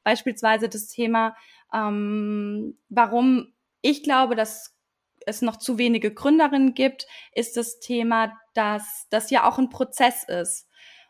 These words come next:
Und ich bin der Meinung, dass man wahrscheinlich erst so, klar, es gibt auch viele jüngere Gründerinnen, aber gerade so mit Mitte zwanzig irgendwann so auch das Gefühl hat, hey, ich bin dazu bereit, ich kann mir auch vorstellen, das selber zu machen.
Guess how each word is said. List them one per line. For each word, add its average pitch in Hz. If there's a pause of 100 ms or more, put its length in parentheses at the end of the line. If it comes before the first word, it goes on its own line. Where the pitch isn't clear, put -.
(120)
Und 220
ich -
bin 277
der 254
Meinung, 240
dass 226
man 233
wahrscheinlich 233
erst 233
so, 233
klar, 233
es 247
gibt -
auch -
viele 202
jüngere 247
Gründerinnen, 233
aber 220
gerade 262
so 240
mit 226
Mitte 220
zwanzig 220
irgendwann 220 (320)
so 233
auch 214
das 214
Gefühl 262
hat, 254
hey, 262
ich 240
bin 233
dazu 214
bereit, 214
ich 190
kann 233
mir 226
auch 185
vorstellen, 240
das 208
selber 226
zu 226
machen. 202